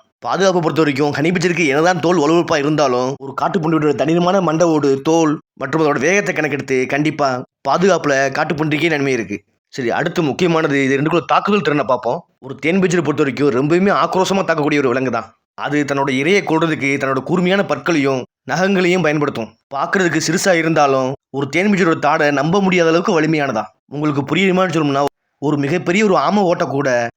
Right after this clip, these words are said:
அசால்ட்டா கடிச்சு உடைக்கக்கூடிய அளவுக்கு சக்தி வாய்ந்ததா. அது மட்டும் இல்லாம, அதோட பற்கள் கிட்டத்தட்ட ஒன்று அங்குலம் நீளம் வரைக்கும் வளரக்கூடியதா. ஒரு தேன் பீச்சரை பொறுத்த வரைக்கும் அதனோட இரையை கொல்றதுக்கு இரையோட மண்டை ஓட்டை குறி வச்சு, தன்னோட கூர்மையான பற்களையும் தாடைகளையும் பயன்படுத்தி மண்டை ஓட்டை நசுக்குமா.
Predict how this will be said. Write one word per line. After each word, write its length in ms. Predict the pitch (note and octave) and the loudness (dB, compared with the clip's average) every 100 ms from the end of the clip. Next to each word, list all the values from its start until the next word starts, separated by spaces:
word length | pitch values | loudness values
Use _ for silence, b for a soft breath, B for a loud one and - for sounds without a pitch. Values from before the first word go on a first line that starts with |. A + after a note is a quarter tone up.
| _ - | _ -10
அசால்ட்டா 400 | B2 E3 F#3 G3+ | -2 0 0 -2
கடிச்சு 280 | D#3+ F3 | -2 -2
உடைக்கக்கூடிய 360 | D#3 E3 D#3+ D3+ | -2 0 0 0
அளவுக்கு 280 | D#3 E3+ E3+ | 2 0 -2
சக்தி 240 | C3 C3+ | -4 -2
வாய்ந்ததா. 360 | C3+ B2 A#2 A2+ - _ - | -2 -2 -4 -6 -12 _ -14
அது 200 | B2+ D#3 | -6 -4
மட்டும் 220 | D#3+ E3 | -2 0
இல்லாம, 240 | D#3+ D#3 | 2 2
அதோட 160 | C#3+ C#3 | 0 -2
பற்கள் 480 | C3+ D3 - F3 D3+ | -2 -4 0 -2 0
கிட்டத்தட்ட 420 | C3 B2 C3+ C#3+ | -6 -4 -2 0
ஒன்று 340 | C3+ F3 F#3+ | 2 0 2
அங்குலம் 280 | G3+ F3+ E3+ | 2 2 0
நீளம் 220 | D#3 F#3 | 2 2
வரைக்கும் 300 | F3 F3 G3+ | 0 0 0
வளரக்கூடியதா. 560 | D#3 D3+ C3+ C3 A#2 A2 - _ _ | 0 0 -2 -4 -4 -6 -10 _ _
ஒரு 180 | B2 C#3 | -8 -6
தேன் 280 | C3+ E3+ G3+ | -2 2 2
பீச்சரை 180 | F3+ D#3+ | 2 0
பொறுத்த 220 | D3+ D3+ | 0 -2
வரைக்கும் 240 | C3+ D3+ | 0 0
அதனோட 260 | C#3+ D3 C3+ | 0 0 0
இரையை 200 | F3 F3 | 0 0
கொல்றதுக்கு 640 | D#3 D#3 D3 B2+ B2 B2 - _ - | 0 0 -2 -2 -2 -4 -6 _ -8
இரையோட 360 | C#3 F3 F#3+ F#3+ | -2 2 2 2
மண்டை 260 | D3 D#3+ F3+ | 0 0 0
ஓட்டை 180 | E3 | 0
குறி 160 | - E3 | 0 0
வச்சு, 520 | E3 - B2+ B2 C3 _ _ _ - | 0 -2 -2 -2 -4 _ _ _ -8
தன்னோட 160 | C3 B2+ | -6 -2
கூர்மையான 420 | E3+ F#3+ F#3 G#3 | 0 2 2 0
பற்களையும் 440 | D#3+ - G3 G3 | -2 -2 0 0
தாடைகளையும் 400 | D#3 E3 F3 D#3+ | 2 2 0 0
பயன்படுத்தி 420 | D3+ D3 D3 C#3+ | 0 0 0 0
மண்டை 280 | C3 C#3 F3 | 0 0 0
ஓட்டை 200 | E3+ D#3 | 0 0
நசுக்குமா. 420 | C3+ B2 C3+ B2+ | -2 -2 -4 -6